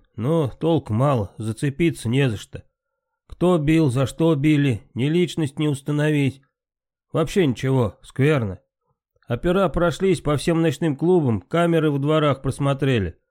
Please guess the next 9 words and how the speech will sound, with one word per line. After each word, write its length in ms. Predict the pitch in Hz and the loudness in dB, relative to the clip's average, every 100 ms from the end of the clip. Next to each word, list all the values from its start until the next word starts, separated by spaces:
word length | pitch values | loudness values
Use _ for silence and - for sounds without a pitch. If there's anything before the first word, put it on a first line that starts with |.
| _ _ | _ _
Хотя 480 | _ 120 127 160 151 | _ -8 -4 -2 0
у 80 | 135 | 0
нас 320 | 156 143 - | 0 -2 0
их 240 | 139 117 135 | -2 -2 -2
не 120 | 139 | 0
больше 360 | 143 135 - | 0 0 -2
десятка, 540 | 120 123 147 117 - - - | -4 -2 -2 -2 -6 -20 -8
нигде 460 | 143 170 151 180 | -4 -2 -2 0
ничего». 640 | 156 120 147 139 127 92 | 0 -2 0 2 0 -2